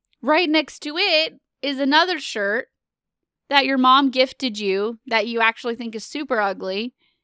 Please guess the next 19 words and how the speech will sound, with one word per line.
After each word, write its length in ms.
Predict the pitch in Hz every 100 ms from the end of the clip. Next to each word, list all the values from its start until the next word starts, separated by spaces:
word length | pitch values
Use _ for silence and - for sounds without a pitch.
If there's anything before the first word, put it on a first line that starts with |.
| -
you 120 | 240
know, 260 | 226 240 - _ _ _
okay, 380 | 269 285 220 180 _ _ _
so 160 | 262
you 80 | 247
take 180 | 285 269
that 220 | 240 220
one 340 | 269 349 359
little 180 | 349 349
tiny 380 | 302 311 311 302
emotion 640 | 277 269 277 - 220 185 -
of 360 | 208 208 196
spent 400 | - - 311 -
too 160 | - 220
much, 400 | 190 - - - -
another 320 | 240 294 311
tiny 340 | 294 285 269
emotion 480 | 254 226 226 - 240
of, 340 | - 208 208